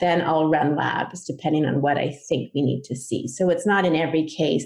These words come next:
that I'm going to run a full panel of labs. It's looking at, okay, what have you told me, you know, and what do I need to run based on what you've told me?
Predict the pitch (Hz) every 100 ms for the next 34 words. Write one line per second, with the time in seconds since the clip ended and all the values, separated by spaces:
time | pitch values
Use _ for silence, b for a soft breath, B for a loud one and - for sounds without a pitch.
0 | - 143 160 139 143 139 147 143 131 -
1 | 123 120 - 135 139 147 - 135 - -
2 | 240 B B B - 180 180 185 - 165
3 | 151 143 139 156 165 156 160 156 - 160
4 | 151 147 147 147 B B B B _ 175
5 | 151 - - 160 170 - 156 123 135 131
6 | 151 143 - - 160 - - - - 135
7 | - - - - 160 -